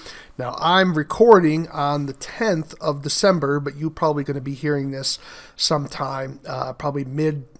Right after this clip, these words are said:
to late December by the time you hear this. So I've been going through this document, pointing out some of the rationale for the E P A in making these particular changes.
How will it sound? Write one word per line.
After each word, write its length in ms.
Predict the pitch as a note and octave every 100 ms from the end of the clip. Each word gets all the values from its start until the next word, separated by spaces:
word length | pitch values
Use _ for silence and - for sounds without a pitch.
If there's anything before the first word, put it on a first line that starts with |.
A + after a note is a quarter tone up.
| -
to 80 | C#3+
late 360 | C3+ D3+ D#3 -
December 480 | C3 - B2+ B2+
by 160 | B2+ B2+
the 60 | B2
time 280 | C#3+ B2+
you 100 | B2
hear 340 | A#2+ - C3 A#2+
this. 360 | A#2+ C#3 - - - -
So 160 | - F#3
I've 120 | E3+
been 160 | E3
going 320 | D#3 G3+ A#3 A3+
through 540 | - G#3 G#3+ A#3 A#3+
this 200 | A#3+ -
document, 580 | G3 E3+ - F#3 F3+ -
pointing 360 | - F#3 F#3
out 220 | E3 D#3+ -
some 200 | E3+ D#3
of 100 | D3
the 80 |
rationale 760 | C3+ D3+ F3+ F3 D3+ C#3 E3 A3
for 120 | A3+ G3
the 100 | G#3
E 200 | G3+ G3
P 220 | - F3+
A 160 | F3
in 100 | E3+
making 360 | D#3 D#3+ D#3+ E3
these 180 | D#3+ D#3
particular 520 | D#3 - D3+ E3 D#3+
changes. 540 | - D#3 D3 D3 C#3+